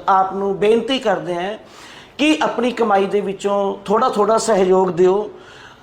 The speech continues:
ਕੋਈ ਚੀਜ਼ਾਂ ਦੇ ਸਕਦੇ ਹੋ ਉਹ ਵੀ ਦਿਓ। ਜਿਹੜੇ ਉੱਥੇ ਦੇ ਲੋਕ ਨੇ ਉਹਨਾਂ ਨੂੰ ਹਰ ਜਿਹੜੀ ਘਰੇਲੂ ਚੀਜ਼ ਹੈ ਉਹਦੀ ਜ਼ਰੂਰਤ ਹੈ।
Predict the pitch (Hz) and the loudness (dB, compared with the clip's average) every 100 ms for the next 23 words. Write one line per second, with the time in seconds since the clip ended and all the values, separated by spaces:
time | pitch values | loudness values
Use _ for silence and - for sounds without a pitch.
0 | - - - _ - 277 277 269 269 233 | -20 -20 -20 _ -2 2 2 0 0 0
1 | 220 269 254 254 247 226 220 233 233 233 | 2 2 2 2 0 -2 -2 -2 0 -2
2 | 226 226 214 262 202 214 202 196 - 160 | -2 0 2 0 0 0 0 -2 -8 -2
3 | 240 277 240 226 254 262 233 214 214 226 | 2 2 2 0 0 2 4 2 2 -2
4 | 220 240 269 277 214 - - 233 330 359 | 0 0 0 0 -4 -6 -2 2 2 0
5 | - - 208 247 262 262 - 233 202 208 | -6 -14 -6 -4 -2 -4 -2 -2 -2 -6
6 | 208 202 196 190 185 196 226 170 180 180 | -6 -4 0 0 2 2 2 0 4 4
7 | 175 208 196 196 | 2 2 0 0